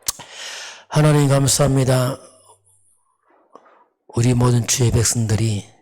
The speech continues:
정말 복음 누리는, 어, 비밀을 가진 자들에게 하사 홀로 서게 하도록 축복하시고 예배 성공, 인생 성공입니다. 사탄의 권세가 무너지 꺾어지게 하시고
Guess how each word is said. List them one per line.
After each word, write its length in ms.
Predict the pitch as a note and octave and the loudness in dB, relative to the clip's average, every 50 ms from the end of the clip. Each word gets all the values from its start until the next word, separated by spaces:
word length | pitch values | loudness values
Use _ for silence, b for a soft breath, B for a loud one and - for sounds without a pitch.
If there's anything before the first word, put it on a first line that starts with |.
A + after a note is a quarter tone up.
| _ _ _ _ _ _ _ _ _ _ _ _ _ _ _ _ _ - - _ | _ _ _ _ _ _ _ _ _ _ _ _ _ _ _ _ _ -20 -20 _
정말 560 | - - - A#2+ B2 C3 C3+ C3 C3 C3+ C3+ C3 - - | -16 -10 -6 -4 -2 0 2 2 2 2 0 0 -2 -2
복음 340 | - - B2 B2 C3+ C3 B2+ | -2 -2 0 0 0 0 0
누리는, 540 | A#2+ B2+ A#2+ A#2 A#2+ C#3+ C#3+ G#2+ F#2 E2+ - _ _ B B B B B B B B B B B B B B B B B B B - | 0 0 0 0 0 0 0 -2 -4 -8 -12 _ _ B B B B B B B B B B B B B B B B B B B -10
어, 100 | - F#2+ F2+ | -8 -6 -4
비밀을 360 | - - A2+ A2+ A2+ A2+ A2 | -2 -2 -2 0 0 0 -2
가진 240 | - A2 G#2+ - A2 | -2 -4 -6 -6 -4
자들에게 400 | - F#2+ F#2 - - - - - | -4 -4 -4 -6 -8 -10 -10 -10
하사 300 | - - - - - - - _ _ _ _ _ | -8 -6 -6 -8 -8 -12 -20 _ _ _ _ _
홀로 480 | - - - - D3+ C#3 C3+ C#3+ C#3 C3 | -14 -10 -6 -2 0 0 2 2 2 2
서게 220 | - - D3 C3 | 0 0 0 -2
하도록 220 | B2+ A#2 A#2 A#2 G#2+ | -2 0 -2 -2 -4
축복하시고 580 | - - - C3+ B2 G#2+ G2 - - - - G2+ - B B B B B B B B B B B B B B B B B B B B - | -6 -6 -6 -4 -4 -2 -2 -4 -6 -6 -10 -18 -20 B B B B B B B B B B B B B B B B B B B B -8
예배 440 | F2+ A2 A2+ B2 B2+ C3 C3+ C3+ | -2 0 2 2 4 4 4 4
성공, 520 | B2+ - - B2+ B2+ B2+ C3+ C3+ C3 C3+ D#3 - - _ _ _ _ _ _ _ _ _ _ _ _ _ _ _ _ _ | 2 2 0 -2 0 0 0 0 0 0 -4 -6 -12 _ _ _ _ _ _ _ _ _ _ _ _ _ _ _ _ _
인생 380 | - B2+ C3+ C3 - - C#3 A#2+ | -2 0 0 0 0 0 0 -2
성공입니다. 640 | - - C3 - C#3 B2 G2+ F2+ E2+ - - - - - - _ | -2 -4 -6 -4 -4 -4 -4 -6 -8 -10 -12 -14 -16 -20 -20 _
사탄의 580 | - - - - - - - - - - C3 B2 | -10 -8 -6 -4 -4 -4 -4 -4 -4 -2 -2 0
권세가 300 | A#2+ A#2 A2+ A2 - A2 | 0 0 -2 -2 -4 -4
무너지 320 | A2 G2+ G#2 B2+ C3 A#2 | -4 -4 -2 0 0 0
꺾어지게 400 | - - - - D#3 C3+ C3+ B2+ | -2 -4 -4 -4 -4 -2 -2 -4
하시고 280 | A#2+ A2 - - - - | -4 -4 -4 -6 -8 -10